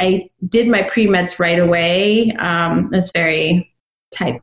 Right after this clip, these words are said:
A, you know, I, like, did all my pre-med requirements in, like, two years or something because I was really set on <laughs> like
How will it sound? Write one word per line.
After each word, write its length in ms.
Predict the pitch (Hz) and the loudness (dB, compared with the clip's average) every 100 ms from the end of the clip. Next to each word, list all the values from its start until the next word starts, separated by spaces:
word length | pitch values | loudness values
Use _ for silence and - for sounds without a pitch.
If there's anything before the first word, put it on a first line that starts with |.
| - | -4
A, 300 | 92 92 95 | -2 -2 -2
you 160 | 175 | 0
know, 120 | 147 117 | 0 0
I, 120 | 131 | 0
like, 200 | 147 151 | 0 0
did 140 | 170 | 0
all 120 | 160 | 2
my 140 | 160 156 | 2 0
pre-med 440 | - 156 151 151 | -2 2 2 2
requirements 500 | 156 - 139 151 156 | -2 -4 0 0 0
in, 60 | 104 | -2
like, 160 | 117 | -2
two 160 | - 151 | -2 0
years 320 | 139 110 160 | 0 2 0
or 80 | 147 | 0
something 400 | 151 151 160 160 | 0 0 2 2
because 240 | 156 185 | 2 2
I 80 | 170 | 2
was 180 | 185 175 | 2 2
really 240 | 175 175 | 2 2
set 320 | 175 - 170 - | 2 0 -2 0
on 200 | 175 247 262 | 2 2 2
<laughs> 100 | - | 2
like 340 | 240 208 | 2 0